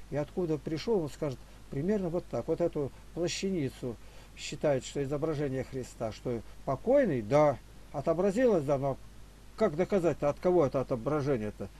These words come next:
Тут никто не может сказать. И поэтому, что там не краска какая-то, а кровью пропитана, но между нитками, там, которые поперечины идут, обнаружили пыльцу с растений, которые же,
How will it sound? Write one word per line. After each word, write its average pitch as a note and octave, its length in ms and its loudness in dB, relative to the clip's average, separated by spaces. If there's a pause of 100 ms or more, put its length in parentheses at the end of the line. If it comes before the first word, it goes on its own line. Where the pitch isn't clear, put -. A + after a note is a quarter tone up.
(200)
Тут C3+ 160 -6
никто D#3 320 4
не A#3+ 120 4
может C#3+ 300 2
сказать. A#2 400 -4 (840)
И B2+ 320 -4
поэтому, D#3+ 400 2 (160)
что - 220 -2
там D3 400 2
не C#3 160 -2
краска E3+ 480 2
какая-то, C#3 500 0
а C3+ 60 0
кровью F#3 420 2
пропитана, C3 580 -4
но D#3 300 4 (300)
между D3+ 580 2 (340)
нитками, D#3+ 600 0
там, D3 180 -2
которые C3+ 580 2 (480)
поперечины E3 680 2
идут, B2 240 -4 (240)
обнаружили E3+ 880 4 (340)
пыльцу G3+ 680 4 (120)
с - 140 -6
растений, F#3+ 640 4
которые F#3+ 480 4
же, C3+ 240 -2